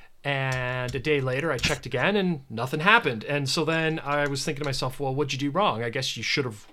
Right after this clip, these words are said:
read the manual." And I didn't read the manual, even at that point. Instead, what I was like, what I thought to myself is, "Well, you probably shouldn't have this running in the management account anyways.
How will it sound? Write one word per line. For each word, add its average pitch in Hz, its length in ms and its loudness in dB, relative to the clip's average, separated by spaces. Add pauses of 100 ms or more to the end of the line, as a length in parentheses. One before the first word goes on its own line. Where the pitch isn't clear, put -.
read 120 260 -4 (160)
the 127 60 -6
manual." 131 480 0 (600)
And 151 760 2 (160)
I 147 100 4
didn't 269 320 4
read 139 200 0
the 131 60 -2
manual, 120 440 -2
even 180 220 0
at 139 140 -2
that 123 180 -2
point. 135 400 -2
Instead, 185 760 4
what 165 100 2
I 160 80 6
was 151 200 2
like, 139 400 0
what 156 160 -2
I 139 60 2
thought - 220 -2
to 147 80 -6
myself 131 500 -4
is, 123 440 -4 (720)
"Well, 147 440 4 (720)
you 139 100 -8
probably 214 300 4
shouldn't 170 280 6
have 151 160 4
this 147 160 0
running 139 220 2
in 131 80 0
the 127 60 0
management 127 440 -2
account 131 280 -4
anyways. 156 540 0